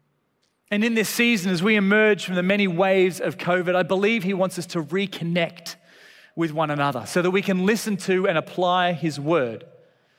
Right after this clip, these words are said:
together. See, community is important.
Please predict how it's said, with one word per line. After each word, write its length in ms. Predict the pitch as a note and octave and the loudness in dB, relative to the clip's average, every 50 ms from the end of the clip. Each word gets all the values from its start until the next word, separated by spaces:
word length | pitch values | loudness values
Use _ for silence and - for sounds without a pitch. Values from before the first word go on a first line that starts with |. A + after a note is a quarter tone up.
| _ _ _ _ _ | _ _ _ _ _
together. 380 | - - C#3 C3+ B2 A2+ A2+ A2 _ _ _ _ _ _ _ _ _ _ _ _ _ _ _ _ _ - - - | -14 -12 -10 -10 -10 -12 -14 -20 _ _ _ _ _ _ _ _ _ _ _ _ _ _ _ _ _ -20 -16 -8
See, 160 | - A3+ A#3 | -4 -4 -4
community 520 | - - B3 A#3+ C4 C#4+ D4+ D4+ C#4 C#4 C#4 | -2 0 0 2 2 2 2 2 2 2 2
is 160 | C4 G3 A3 | 2 2 0
important. 460 | A3 E3 - G#3 G#3+ G#3+ F3 B2+ | -2 -2 0 0 0 0 0 -4